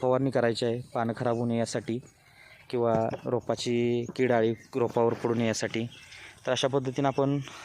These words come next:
सर्व पॉइंट कव्हर केलेले आहेत. तरी पण एखादा जर काय पॉइंट कव्हर करायचा राहिला असेल, तर ते तुम्ही कमेंट करून सांगा. नेक्स्ट व्हिडिओमध्ये किंवा कमेंटला प्रतिक्रिया आपण तुम्हाला रिप्लाय देऊन त्याच्यामध्ये डाऊट क्लिअर करू शकतो आहे.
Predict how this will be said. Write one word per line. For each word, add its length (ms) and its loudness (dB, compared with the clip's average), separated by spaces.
सर्व 340 4
पॉइंट 380 0
कव्हर 240 6
केलेले 260 6
आहेत. 220 0
तरी 120 0
पण 140 0
एखादा 280 2
जर 160 2
काय 160 2
पॉइंट 300 0
कव्हर 240 4
करायचा 320 4
राहिला 260 4
असेल, 360 -2
तर 120 -2
ते 60 4
तुम्ही 240 0
कमेंट 340 0
करून 220 2
सांगा. 320 0
नेक्स्ट 320 0
व्हिडिओमध्ये 460 4
किंवा 380 0
कमेंटला 560 0
प्रतिक्रिया 580 0
आपण 280 -2
तुम्हाला 440 2
रिप्लाय 300 2
देऊन 260 4
त्याच्यामध्ये 960 -2
डाऊट 280 0
क्लिअर 260 2
करू 180 4
शकतो 340 0
आहे. 80 2